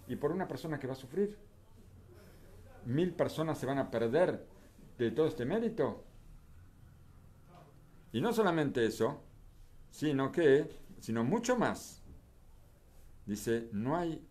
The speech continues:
un, un mérito para la gente tan grande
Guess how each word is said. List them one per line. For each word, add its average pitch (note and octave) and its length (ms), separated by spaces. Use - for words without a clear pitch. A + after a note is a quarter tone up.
un, D3 400
un D#3 360
mérito A#2 800
para F#2+ 400
la G2 180
gente A2 640
tan D3+ 240
grande C#3 600